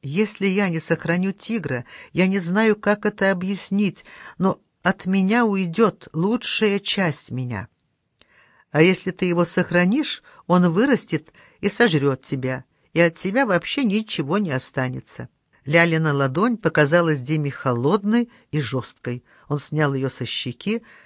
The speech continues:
потом приподнял плечо и вытер щеку о плечо.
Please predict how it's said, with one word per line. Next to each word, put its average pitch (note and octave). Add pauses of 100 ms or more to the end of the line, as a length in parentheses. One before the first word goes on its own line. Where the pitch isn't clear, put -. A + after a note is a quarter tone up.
потом D3+
приподнял C3
плечо F#3 (300)
и C3+
вытер F3
щеку - (240)
о C3
плечо. G#2